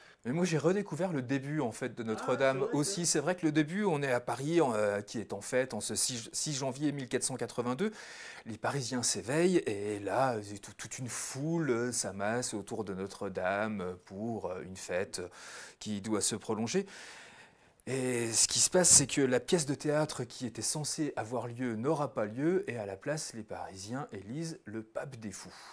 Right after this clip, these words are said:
Speaker 2: Il y a un, un vrai côté, euh, cour des miracles,
Speaker 1: Oui.
Speaker 2: euh, le, le bas peuple, les bas fonds. Euh, donc voilà, c'est tout à fait cohérent avec, euh,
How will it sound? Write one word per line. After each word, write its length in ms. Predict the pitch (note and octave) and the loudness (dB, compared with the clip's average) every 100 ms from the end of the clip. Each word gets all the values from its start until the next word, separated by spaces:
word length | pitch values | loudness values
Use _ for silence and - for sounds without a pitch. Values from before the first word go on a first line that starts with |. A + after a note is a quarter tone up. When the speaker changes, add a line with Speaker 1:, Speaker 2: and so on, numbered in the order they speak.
| C#3 | 2
Speaker 2:
Il 60 | |
y 60 | D3 | 4
a 80 | C#3+ | 4
un, 320 | C3+ A#2 A2 | 2 0 -2
un 20 | |
vrai 220 | G#2+ C#3+ | 0 2
côté, 420 | C#3+ B2 - C3+ B2+ | 2 0 2 2 2
euh, 140 | G#2+ | 2
cour 260 | - C#3 A#2 | 0 -2 0
des 100 | A#2 | 0
miracles, 500 | A#2 B2 C#3 - A2+ | 2 4 2 2 0
Speaker 1:
Oui. 40 | |
Speaker 2:
euh, 460 | G#2+ G#2+ G#2 G#2 G2+ - - - - | 2 2 2 0 -2 -6 -20 -16 0
le, 280 | A#2+ B2 A2 | 4 4 4
le 180 | G#2+ | 2
bas 220 | G#2 A2+ G#2+ | 2 2 2
peuple, 560 | - C3+ C3+ - A#2+ | 4 4 4 2 2
les 240 | A2+ G#2+ G#2+ | 2 4 2
bas 220 | G#2 G#2+ | 4 2
fonds. 580 | - D#3+ D3+ D3 C#3+ B2+ | 2 0 2 2 0 0
Euh, 560 | A2 G#2+ G#2+ G2+ G#2 G#2 | 2 2 2 0 -2 0
donc 280 | B2+ D#3 - - | 2 2 0 0
voilà, 220 | D#3 - | 0 0
c'est 160 | - D3+ | -2 -2
tout 120 | D#3+ | 2
à 100 | G3 | 0
fait 800 | E3+ F#3 F3+ F3+ F3 F3 E3 - - _ _ - | 2 4 6 6 6 4 2 -2 -12 _ _ 0
cohérent 480 | - G3+ F3+ E3 E3 - | 6 6 6 2 -2 -2
avec, 400 | B2+ B2 B2+ - | 2 2 0 0
euh, 640 | B2 A#2+ A#2 A#2 A#2 A#2+ | 2 4 4 2 0 -2